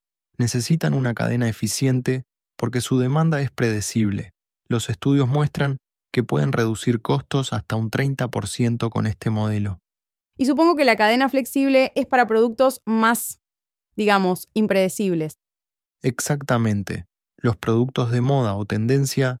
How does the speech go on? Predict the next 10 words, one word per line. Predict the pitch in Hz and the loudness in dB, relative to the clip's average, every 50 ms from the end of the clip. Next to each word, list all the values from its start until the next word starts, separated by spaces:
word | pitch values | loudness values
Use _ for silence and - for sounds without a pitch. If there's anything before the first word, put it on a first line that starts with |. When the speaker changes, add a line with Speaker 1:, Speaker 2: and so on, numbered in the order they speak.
| _ _ _ _ _ _ - | _ _ _ _ _ _ -4
Speaker 1:
necesitan | 120 120 - 131 127 - 170 160 165 151 143 | -4 -2 -2 -2 0 0 0 0 2 0 0
una | 143 139 127 117 | 2 0 0 0
cadena | 101 101 107 113 117 120 113 - | 0 0 0 0 0 0 0 -2
flexible | - 110 101 104 - - - 127 123 120 120 123 127 135 | -4 -6 -6 -6 -6 0 2 2 2 4 2 0 -2 -4
porque | - - 107 - - 107 | -4 -4 -4 -4 -4 -6
su | 95 - - 113 | -6 -2 0 0
demanda | 110 107 110 120 127 131 131 127 117 | 2 2 0 0 0 0 0 -2 0
puede | - 110 113 113 110 | 0 0 2 2 0
cambiar | 101 - 104 107 107 113 113 110 | 0 -2 -2 0 2 0 0 0
drásticamente. | 113 113 113 110 101 - - - - 104 104 107 110 107 101 95 - - - - | 0 -2 -2 -2 -2 -4 -8 -6 -4 -2 0 0 0 0 0 -2 -4 -8 -12 -12